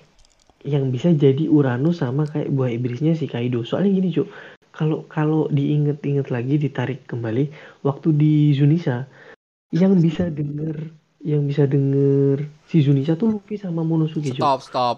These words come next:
Speaker 2: Itu, itu ambigu, Cuk. Masalahnya Roger sama si ini juga bisa.
Speaker 1: Iya. Kan, kan di ini, Cuk. Itu, itu kan di, apa namanya, di bawah laut. Itu kan, apa namanya,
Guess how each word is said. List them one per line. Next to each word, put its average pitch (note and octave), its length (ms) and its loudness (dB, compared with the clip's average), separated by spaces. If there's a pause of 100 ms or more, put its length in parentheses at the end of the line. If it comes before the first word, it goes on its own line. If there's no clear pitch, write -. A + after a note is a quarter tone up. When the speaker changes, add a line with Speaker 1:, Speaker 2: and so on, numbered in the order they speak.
(120)
Speaker 2:
Itu, G3 320 0
itu F#3 160 -2 (320)
ambigu, E3 400 -2
Cuk. C3 240 -4
Masalahnya E3 560 -2
Roger D#3+ 480 -4
sama D3+ 560 -4 (480)
si D#3 560 -6
ini A3+ 80 -6
juga E3+ 240 -4
bisa. G3 320 -2
Speaker 1:
Iya. A2+ 240 -4 (560)
Kan, C3 120 -6 (120)
kan G#3 160 -10
di C#3 240 0
ini, D3+ 160 0
Cuk. A#2+ 240 -8
Itu, C3 160 -6
itu C#3+ 240 0
kan G3 320 2
di, B2+ 240 0
apa D#3 160 0
namanya, F#3+ 260 2
di C3+ 140 6
bawah A#2 240 2
laut. A2 320 -2 (680)
Itu D3 180 4
kan, F#3 220 2
apa D#3 200 -12
namanya, G3+ 220 -6